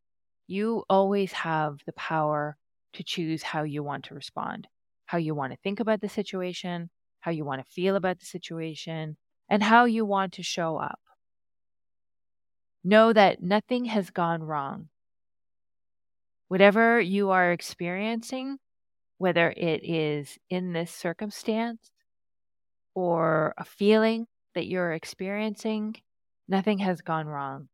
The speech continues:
It is all a part of our human experience.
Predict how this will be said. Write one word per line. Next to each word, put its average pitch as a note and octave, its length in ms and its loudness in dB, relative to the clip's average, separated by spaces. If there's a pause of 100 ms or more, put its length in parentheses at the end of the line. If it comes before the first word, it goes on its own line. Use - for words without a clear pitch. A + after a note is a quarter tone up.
(160)
It G3 100 0
is A3+ 140 4 (140)
all B3 380 8
a A#3 60 4
part F#3+ 320 4
of E3+ 100 -2
our E3+ 120 0
human D#3 380 -8
experience. - 920 -14